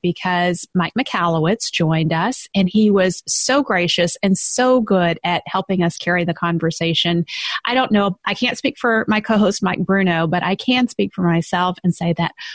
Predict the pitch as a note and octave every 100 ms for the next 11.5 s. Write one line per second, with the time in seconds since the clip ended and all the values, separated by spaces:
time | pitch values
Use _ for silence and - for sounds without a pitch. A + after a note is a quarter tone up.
0 | - - E4+ B3+ G3+ F#3 - F3 E3+ E3
1 | D#3+ - - D3+ - F3 E3 - - F3+
2 | - E3+ F#3 E3+ E3+ - - - - -
3 | - G3+ G#3+ A3 A#3 A#3 G3 G#3 G#3 -
4 | - F#3+ F#3 F#3 - G#3+ - A3+ G#3+ A3+
5 | - - F#3 - F#3 F3 E3 E3+ E3+ -
6 | - G#3+ G#3+ - F3+ F3 G3 G3+ G3 -
7 | F3+ F3+ E3+ E3+ F3+ F3+ F3+ E3+ F3 E3
8 | - E3 D#3 - G3 A3+ A#3 G3+ - F#3+
9 | G#3 F#3+ F3 E3+ F3 - F3+ E3+ E3 E3+
10 | - F#3 F3 F3 D3+ E3 - - - -
11 | - - - C4 C#4